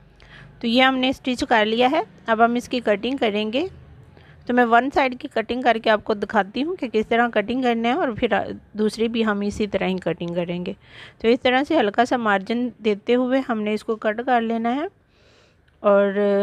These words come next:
बाहर से भी extra fabric हमने निकाल देना है और यहाँ छोटे छोटे notches लगा के तो इसको हम turn कर लेंगे और press कर लेंगे और कोना आपने अच्छे से बाहर निकालना है किसी न किसी चीज़ से। तो इसी तरह आपने दूसरा भी करना है।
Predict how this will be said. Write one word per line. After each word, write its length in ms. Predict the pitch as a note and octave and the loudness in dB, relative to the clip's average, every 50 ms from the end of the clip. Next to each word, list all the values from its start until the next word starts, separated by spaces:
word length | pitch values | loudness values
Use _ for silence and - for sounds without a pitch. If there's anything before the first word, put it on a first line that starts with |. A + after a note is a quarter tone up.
| G#3 G#3 G#3+ - - | 0 -2 -4 -8 -2
बाहर 220 | G3+ G#3 G3+ G#3 G#3+ | 2 4 4 4 2
से 180 | A3 - B3+ | 2 -2 -2
भी 140 | A3+ A#3 A#3+ | 0 0 0
extra 300 | A3 G#3+ - - - A#3 | 0 0 -4 -2 -2 -2
fabric 480 | A3 - A3+ G3 F3+ F#3 F#3+ G#3+ G#3 - | 0 2 2 2 0 0 -4 -4 -2 -2
हमने 200 | A3+ A3 A3 A3 | -4 -4 -4 -4
निकाल 400 | A3 G#3+ G3+ G#3 G3+ G3 G3 G3 | -6 -6 -4 -4 -2 -2 -2 -2
देना 240 | G#3 A3 A3 A3 A#3 | -2 -2 -2 -2 -4
है 120 | C4 E4 | -4 -4
और 220 | G4+ F#4+ A#3 G3 | -4 -4 -4 -4
यहाँ 180 | G3 F#3+ G3 G3 | -2 -2 -2 -4
छोटे 260 | F#3+ - G#3 G3 A3+ | -2 -4 -6 -6 -4
छोटे 260 | - - A3+ - A#3+ | -4 -4 -4 -4 -4
notches 440 | A3 G#3+ G3 F3+ - - A3+ G#3+ A3 | -4 -4 -4 -4 -4 -4 -6 -4 -2
लगा 340 | G#3+ G3 F#3 F3+ F3+ E3+ F3+ | -2 -2 -2 0 -2 -2 -2
के 240 | - - C4+ D#4+ F#4 - _ _ _ _ _ _ _ _ | -2 -4 -8 -8 -8 -12 _ _ _ _ _ _ _ _
तो 80 | - G3+ | -2 -2
इसको 260 | G#3+ G3+ - - - | 0 0 -2 -2 -2
हम 160 | G#3+ G3+ G3 G3 | -2 -2 -2 -2
turn 340 | - F#3+ F#3 F#3+ G#3+ A#3 A#3+ | 0 0 0 0 0 -2 -2
कर 200 | A#3+ A3 G3+ G3 | 0 0 0 2
लेंगे 340 | G3+ G3+ G#3 G3+ A#3 C4+ | 0 -2 -2 0 -2 -2
और 220 | F4 - - G#3 F#3+ | -2 0 -2 -2 -2
press 340 | F3+ - F#3+ F3+ F3+ F3 - | -2 -4 -4 -2 -2 -4 -6
कर 160 | - E3+ G3 | -10 -12 -10
लेंगे 400 | G#3+ - - F3 F3+ F3+ F#3+ - - - - - - - - | -10 -10 -10 -10 -8 -10 -10 -10 -12 -18 -20 -20 -20 -8 -6
और 80 | G3 G#3 | -6 -6
कोना 440 | - A3 A#3 A#3 A3+ A3+ A#3 A#3 | -2 -2 -2 0 2 2 2 2
आपने 240 | A3+ G#3+ A3+ - G#3 | 2 0 -2 -4 -6
अच्छे 280 | G3 G3 - - A3 G3+ | -6 -6 -4 -4 -4 -2
से 120 | - G#3+ | -2 -2
बाहर 260 | F#3 F3+ F3 E3+ E3 | 0 0 0 0 0
निकालना 480 | E3 E3+ E3 - F3 F3 F3 - E3+ F#3+ | -2 -6 -8 -6 -6 -6 -6 -8 -8 -8
है 200 | F#3 F#3+ G3 G3+ | -8 -8 -8 -10
किसी 280 | - - G3 - - F#3+ | -8 -10 -8 -6 -6 -6
न 100 | F3+ F3 | -6 -4
किसी 300 | - F3 E3 E3+ E3 E3 | -4 -4 -4 -4 -6 -6
चीज़ 260 | - - F3 E3 - | -6 -6 -6 -6 -8
से। 240 | - - F3+ F3+ - - _ _ - - - - - _ _ | -8 -8 -8 -8 -8 -12 _ _ -20 -20 -20 -20 -20 _ _
तो 60 | - B3+ | 0 2
इसी 200 | B3+ - D4+ C4+ | 2 2 2 0
तरह 180 | D4+ C#4+ A#3+ | 2 2 2
आपने 200 | G#3+ G#3+ G#3 A3 | 2 2 0 -4
दूसरा 380 | G#3 G3+ G3 F#3+ F#3 - G3 F#3 | -2 0 -2 -2 0 0 0 0
भी 120 | F#3 F#3 | 0 0
करना 300 | F3+ F3+ E3 E3+ F3 F3+ | -2 -4 -6 -6 -8 -10
है। 260 | F3+ F#3 F#3 F#3+ G3+ | -10 -10 -10 -12 -14